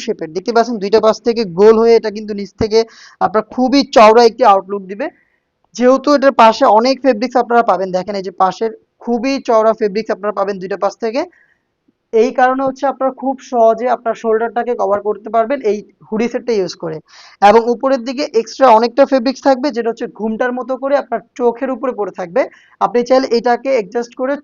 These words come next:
চোখটাকেও ঢেকে রাখতে পারবেন। এখানে হচ্ছে কপাল ঢাকার জন্য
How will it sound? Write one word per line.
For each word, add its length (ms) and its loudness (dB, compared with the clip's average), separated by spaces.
চোখটাকেও 500 -2
ঢেকে 360 -8
রাখতে 300 -4
পারবেন। 260 -4
এখানে 240 4
হচ্ছে 180 0
কপাল 300 6
ঢাকার 300 4
জন্য 180 0